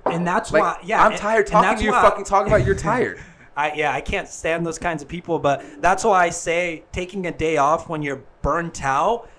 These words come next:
Speaker 1: isn't necessarily the best thing to do, because you're training yourself that it's okay to relax at the time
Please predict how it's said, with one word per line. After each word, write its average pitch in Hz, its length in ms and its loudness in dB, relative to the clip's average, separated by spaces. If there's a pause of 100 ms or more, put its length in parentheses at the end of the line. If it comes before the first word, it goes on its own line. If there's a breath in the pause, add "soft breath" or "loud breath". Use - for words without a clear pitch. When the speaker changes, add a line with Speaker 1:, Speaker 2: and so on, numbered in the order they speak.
(120)
Speaker 1:
isn't 185 280 -2
necessarily 180 680 -4
the 156 120 -6
best 156 440 -4
thing 196 160 -2
to 160 80 -4
do, 160 160 -2
because 165 340 -10
you're 180 100 -2
training 190 500 -6
yourself 156 800 -4
that 156 160 -2
it's 170 180 -6
okay 175 360 -4
to 175 220 -10
relax 147 560 -4 (240 loud breath)
at 147 160 -8
the - 60 -20 (120)
time 175 440 -6